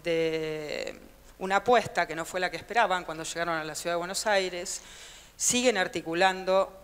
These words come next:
ahora la lucha contra el rigi a partir de una estrategia local, provincia por provincia. Eh, Rubén Lowolo,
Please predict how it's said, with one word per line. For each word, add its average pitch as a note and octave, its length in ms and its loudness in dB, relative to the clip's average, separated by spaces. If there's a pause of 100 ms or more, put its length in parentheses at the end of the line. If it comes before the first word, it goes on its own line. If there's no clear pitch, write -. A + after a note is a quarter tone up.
(100)
ahora F3 720 4
la D#3 200 -4
lucha F3 500 0
contra D#3+ 460 -2
el D#3+ 260 -4
rigi G#3 380 0
a F#3 100 0
partir F#3 360 0
de F#3 200 6
una F#3+ 480 2
estrategia F3+ 880 0 (580)
local, E3 500 4 (440)
provincia G3 680 0 (380)
por E3 200 -2
provincia. - 640 -4 (1120)
Eh, G3+ 340 6
Rubén C4 360 6
Lowolo, G3+ 600 6